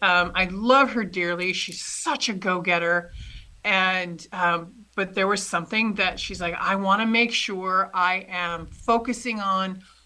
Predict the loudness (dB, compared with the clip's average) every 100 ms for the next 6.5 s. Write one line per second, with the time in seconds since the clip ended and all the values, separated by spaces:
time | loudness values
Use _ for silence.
0 | _ _ -12 -4 0 4 4 2 0 2
1 | 2 -2 -14 _ -6 -4 -4 -8 _ _
2 | _ _ _ _ 0 2 2 0 -4 -12
3 | _ -20 -20 _ -20 -10 -2 0 2 -2
4 | -8 -16 -14 -6 2 2 2 -6 -6 -4
5 | -2 -2 -4 -4 -2 2 2 2 0 -4
6 | -8 -8 -8 -6